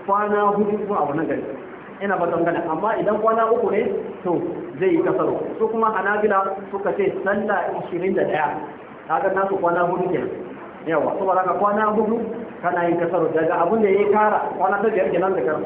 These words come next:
za ka samu sallah ishirin da ɗaya, to ba za ka yi kasaro kuma ba. Ina ba gane. To wannan shine maganan, a, jumhurin malamai. Saboda haka, sawa mun ce kwana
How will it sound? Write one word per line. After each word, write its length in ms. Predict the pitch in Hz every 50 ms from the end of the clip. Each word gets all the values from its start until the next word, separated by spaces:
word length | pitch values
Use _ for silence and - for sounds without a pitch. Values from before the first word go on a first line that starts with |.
| 156 156 - 165
za 100 | 180 185
ka 80 | 185 -
samu 160 | 165 170 170 -
sallah 180 | 160 - 185 156
ishirin 180 | 143 - 208
da 60 | 175
ɗaya, 180 | 160 170 180 196 - - - - -
to 80 | 175
ba 100 | 151 147
za 80 | 160 175 143
ka 60 | 147
yi 60 | -
kasaro 200 | 160 151 - 160 131 131
kuma 120 | 135 131 -
ba. 60 | - - 135 - - - - - - - - - -
Ina 140 | 175 170 165
ba 120 | 147 151 147
gane. 480 | 147 143 139 143 131 131 - - - 117 - - - - -
To 60 | 139
wannan 260 | 143 180 202 196 175 170 196
shine 320 | 190 185 170 165 165 - - - - - - - - -
maganan, 400 | 135 139 165 175 165 160 156 139 147 156 151 151 147 - - - - - 147
a, 80 | 139 135 -
jumhurin 400 | - 143 139 147 156 160 165 151
malamai. 420 | 139 131 127 123 127 127 127 127 127 123 127 127 127 127 - - - - - - - - -
Saboda 260 | - 202 202 208 - -
haka, 160 | 180 175 165 170 170 185 - - - - - - -
sawa 280 | 127 156 190 202 202
mun 120 | 196 196 196
ce 40 | 202 -
kwana 240 | 185 185 190 196